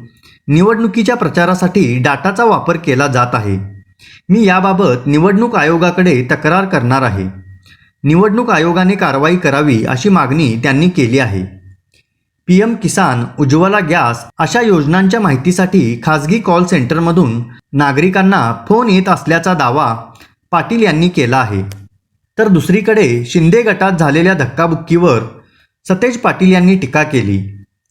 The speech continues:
महाराष्ट्राच्या इतिहासात यापूर्वी कधी हाणामारीच्या घटना घडलेल्या नाहीत.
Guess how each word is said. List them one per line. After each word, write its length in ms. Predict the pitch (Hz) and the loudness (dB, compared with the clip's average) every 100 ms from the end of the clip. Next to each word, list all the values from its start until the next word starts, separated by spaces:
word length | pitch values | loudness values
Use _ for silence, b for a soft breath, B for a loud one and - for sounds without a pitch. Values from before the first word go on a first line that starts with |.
| _ - | _ -4
महाराष्ट्राच्या 680 | 147 196 226 190 220 208 | 0 2 0 -2 -2 0
इतिहासात 580 | 220 - 165 180 196 127 117 - | 0 0 0 2 2 0 -2 -8
यापूर्वी 460 | 156 214 233 233 233 233 | -2 -2 0 0 0 0
कधी 340 | 170 214 131 | 0 2 2
हाणामारीच्या 680 | 123 139 185 226 208 202 220 | 0 0 0 0 0 0 0
घटना 320 | 180 147 165 | 0 0 0
घडलेल्या 440 | 160 127 117 139 156 | 0 0 0 0 0
नाहीत. 300 | 131 101 | 0 -2